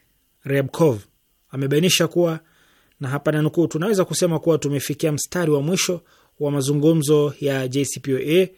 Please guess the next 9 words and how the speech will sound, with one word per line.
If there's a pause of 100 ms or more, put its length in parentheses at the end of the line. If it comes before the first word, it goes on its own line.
(400)
na
maneno
haya (340)
si
kutia
chumvi," (960)
mwisho
wa
kunukuu.